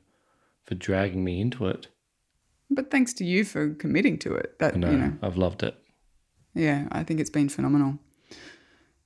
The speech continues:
Speaker 2: So my discovery is nowhere near as deep as that.
Speaker 1: Okay.
Speaker 2: I have really enjoyed watching our son, and then by extension myself, discovering karate.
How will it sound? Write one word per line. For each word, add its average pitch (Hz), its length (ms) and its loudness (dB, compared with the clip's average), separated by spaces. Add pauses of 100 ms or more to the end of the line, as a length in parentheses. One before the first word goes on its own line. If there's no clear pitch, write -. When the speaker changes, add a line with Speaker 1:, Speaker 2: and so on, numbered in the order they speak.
(140)
Speaker 2:
So 208 260 2
my 214 280 4
discovery 196 480 4
is 160 120 0
nowhere 175 240 2
near 156 280 2
as 147 280 -2 (760)
deep 147 320 4 (320)
as 156 180 -2
that. 196 300 2 (400)
Speaker 1:
Okay. 117 340 2 (520)
Speaker 2:
I 254 200 4
have 285 360 2
really 226 420 2
enjoyed 175 640 0
watching - 540 0
our 156 160 -2
son, 160 640 2 (380)
and 160 160 2
then 147 200 0
by 143 520 2
extension 147 960 0
myself, 143 680 0
discovering 151 920 0 (320)
karate. 226 540 0